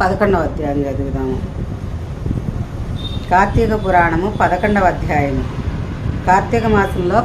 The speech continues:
పదకొండవ రోజు చేయవలసిన విధులు. పదకొండవ రోజు శుద్ధ ఏకాదశి.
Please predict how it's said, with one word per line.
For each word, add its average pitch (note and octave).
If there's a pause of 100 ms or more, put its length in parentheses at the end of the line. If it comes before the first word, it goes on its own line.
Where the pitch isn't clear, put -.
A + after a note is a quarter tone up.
పదకొండవ G#3
రోజు F3+
చేయవలసిన E3+
విధులు. E3 (920)
పదకొండవ G#3+
రోజు G3
శుద్ధ G#3
ఏకాదశి. E3+